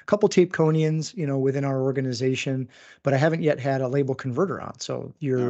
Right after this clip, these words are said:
Speaker 2: right.
Speaker 1: the first of that. So happy to have you on, and I guess just give you the softball. Tell us about yourself and your role at, uh, G R Label.
Speaker 2: Great. Thanks, Steve. Super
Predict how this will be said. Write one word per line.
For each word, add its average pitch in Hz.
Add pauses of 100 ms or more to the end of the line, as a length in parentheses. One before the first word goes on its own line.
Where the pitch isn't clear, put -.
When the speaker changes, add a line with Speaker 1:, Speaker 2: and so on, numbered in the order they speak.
Speaker 2:
right. -
Speaker 1:
the 131
first 143
of 135
that. 139
So 123 (280)
happy 156
to 135
have 147
you 143
on, 165
and 143
I 135
guess 139
just - (680)
give 143
you 147
the 131
softball. 147
Tell 151
us 147
about 151
yourself 143
and 135
your 131
role 135
at, 135 (100)
uh, 131
G 135
R 143
Label. 156 (720)
Speaker 2:
Great. - (420)
Thanks, 117
Steve. 135
Super 120